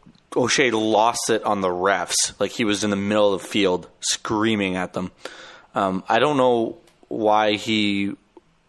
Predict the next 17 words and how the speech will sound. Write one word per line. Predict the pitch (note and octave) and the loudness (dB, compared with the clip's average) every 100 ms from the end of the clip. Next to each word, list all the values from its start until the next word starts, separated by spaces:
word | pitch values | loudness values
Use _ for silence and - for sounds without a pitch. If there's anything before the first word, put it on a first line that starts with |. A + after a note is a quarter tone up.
| _ _ _ - | _ _ _ -2
unless | A#2+ B2 B2+ | 0 2 0
it | A#2 | 2
was | G#2 A2+ A2+ | 2 2 0
because | A#2+ - A#2+ | -4 -2 0
of | B2 A2 | 0 -2
the | A#2 | -2
Rempel | A2 A#2+ B2 B2 | 0 0 0 0
injury | B2+ B2+ C3 C3 - | 0 2 0 -2 -4
with | A#2 A2+ | -6 -2
Craig | B2+ A#2 | -2 0
Dickinson, | B2 - C3 C#3+ | -2 -4 -2 -2
but | G#2+ G2+ | 0 -2
it | - | -2
seemed | - G#2 G#2 | -4 -2 0
like | G2+ F2+ - - _ - - _ | 0 -2 -14 -20 _ -20 -20 _
he | - G2+ | -10 -4
didn't, | G2+ G2+ G2 | -2 -2 -6